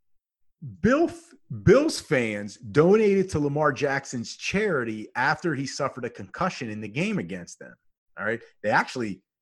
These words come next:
Bills Mafia got a lot of money donated to Lamar's, um, charity. J T, which N F L fans are least likely to do that, in your opinion?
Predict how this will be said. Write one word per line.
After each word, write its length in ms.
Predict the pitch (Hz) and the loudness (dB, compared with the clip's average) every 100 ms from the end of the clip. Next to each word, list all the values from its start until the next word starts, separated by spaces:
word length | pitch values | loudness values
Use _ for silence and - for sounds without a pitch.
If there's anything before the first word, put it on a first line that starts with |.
| 85 | _
Bills 260 | 143 156 123 | 2 2 2
Mafia 680 | 127 165 180 127 104 95 - _ _ _ _ _ 113 | 0 0 0 -2 -2 -4 -12 _ _ _ _ _ -10
got 240 | 110 123 110 | 0 0 0
a 60 | |
lot 400 | 92 107 143 156 | -4 -6 0 4
of 140 | 139 120 | 4 2
money 300 | 156 139 113 | 0 0 -2
donated 480 | 120 113 117 113 - | -4 -2 -4 -6 -6
to 80 | 104 | -8
Lamar's, 580 | 104 110 107 98 - _ | -6 -6 -6 -8 -12 _
um, 320 | 101 98 92 87 | -10 -8 -10 -8
charity. 440 | - 135 104 85 _ _ _ _ _ _ _ _ | -2 0 0 -6 _ _ _ _ _ _ _ _
J 160 | 165 156 | -2 0
T, 340 | 180 131 - _ _ - | 2 0 -2 _ _ -18
which 380 | 113 240 339 254 | -6 -4 0 0
N 60 | 240 | 0
F 200 | 190 196 | 0 2
L 160 | 147 | 2
fans 480 | - - 120 113 104 110 | 0 -4 -6 -6 -8 -4
are 140 | 113 | -4
least 520 | 113 127 190 240 - | -2 2 6 6 4
likely 480 | 147 123 117 113 110 | -2 0 -2 -2 -6
to 100 | 98 | -6
do 220 | 90 104 | -8 -8
that, 220 | 98 92 87 | -8 -8 -8
in 120 | 87 | -8
your 180 | 87 82 | -10 -12
opinion? 400 | - 80 71 | -16 -18 -20